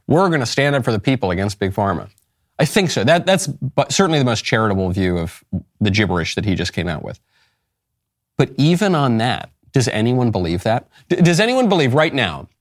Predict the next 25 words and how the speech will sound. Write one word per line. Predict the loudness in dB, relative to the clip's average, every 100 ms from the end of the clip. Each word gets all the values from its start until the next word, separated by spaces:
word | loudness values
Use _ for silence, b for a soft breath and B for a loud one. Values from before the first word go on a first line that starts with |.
| _ _ _ 2
you |
got | 2 2
two | 0
parties, | 0 0 -2
the | -4
Republicans | 0 0 0 -2 0
and |
the | 0
Democrats. | -2 -2 -6 -6 0
Which | 0 2
one | 0 2
is | 0
in | 0
the |
part, | 0 0 0
whi-, | 0 0
which | 0 0
one | 0
is | 2
in | 2
the |
pocket | 2 0 0
of | -4 -2
Big | -2 0
Pharma? | 0 -2 -2 -8